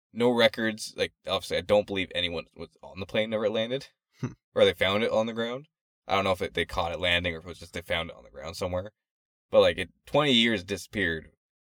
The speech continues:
Speaker 2: Yeah, it probably didn't land in an airport. I don't
Speaker 1: No.
Speaker 2: really, no, it was probably just, yeah, they found it, that it was landed, not crashed, and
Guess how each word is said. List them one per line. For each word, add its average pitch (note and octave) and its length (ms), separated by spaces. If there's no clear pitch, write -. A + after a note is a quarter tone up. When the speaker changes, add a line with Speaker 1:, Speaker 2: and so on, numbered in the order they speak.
Speaker 2:
Yeah, B2 180
it F#2+ 80
probably B2+ 260
didn't - 300
land G2+ 300
in G2+ 180
an F#2+ 180
airport. - 600
I - 60
don't D#3 100
Speaker 1:
No. C3 160
Speaker 2:
really, G2 240
no, F#2 220
it - 100
was G#2+ 140
probably A2+ 260
just, G2+ 220
yeah, F#2 160
they F2+ 120
found G2 340
it, E2+ 120
that F2 160
it - 140
was D#2 320
landed, D#2 500
not F#2+ 320
crashed, - 580
and - 200